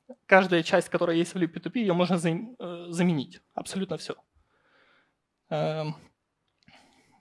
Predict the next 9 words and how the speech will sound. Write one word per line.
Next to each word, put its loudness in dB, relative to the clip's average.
поскольку 0
используется 2
мультиплексирование, 2
вот 0
эта 2
проблема, 4
которую -2
я 2
указывал -2